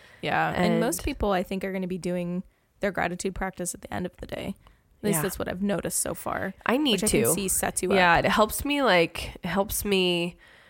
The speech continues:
Speaker 2: kind of debrief and move from, uh, work mode to family mode or from family
Speaker 1: Mm-hmm.
Speaker 2: mode to sleep. So
Speaker 1: Mm-hmm.
Speaker 2: that's definitely something I would,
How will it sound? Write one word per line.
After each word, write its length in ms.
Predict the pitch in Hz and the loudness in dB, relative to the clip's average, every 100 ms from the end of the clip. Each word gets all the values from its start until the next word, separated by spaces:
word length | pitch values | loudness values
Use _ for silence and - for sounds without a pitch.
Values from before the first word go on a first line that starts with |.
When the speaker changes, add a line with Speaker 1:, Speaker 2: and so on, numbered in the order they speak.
| _ | _
Speaker 2:
kind 200 | - 190 | 0 2
of 120 | 165 170 | 2 -2
debrief 720 | 170 175 165 147 165 240 - - | 0 0 2 2 2 2 -4 -4
and 240 | - 175 170 | -2 -2 0
move 240 | 170 170 | 2 2
from, 640 | - - 160 151 151 147 175 - _ _ _ _ _ _ - | 0 0 2 2 0 -6 -10 -16 _ _ _ _ _ _ -6
uh, 100 | - - | -6 -2
work 380 | 185 175 175 - | 0 2 0 2
mode 420 | 180 180 180 180 | 4 6 4 2
to 600 | - 175 165 165 185 185 - _ | -2 0 2 0 -2 -4 -8 _
family 480 | - 175 165 170 185 | -2 0 2 2 2
mode 420 | 202 202 208 226 - | 2 4 4 4 4
or 160 | - 160 | 2 2
from 200 | 160 160 | 0 0
family 280 | 151 151 156 | 2 2 2
Speaker 1:
Mm-hmm. 100 | 165 | 2
Speaker 2:
mode 200 | 156 156 | 2 2
to 120 | 170 | 0
sleep. 460 | - 151 - - - - - - - - - | 0 0 0 -4 -10 -12 -20 -20 -20 -20 -8
So 180 | - 170 | 0 4
Speaker 1:
Mm-hmm. 320 | 143 131 - - _ _ | 6 4 0 -10 _ _
Speaker 2:
that's 140 | 165 - | -2 -2
definitely 260 | 165 156 | 0 0
something 380 | 160 156 160 151 | 0 -2 -2 0
I 80 | 147 | 0
would, 240 | 151 156 | 0 0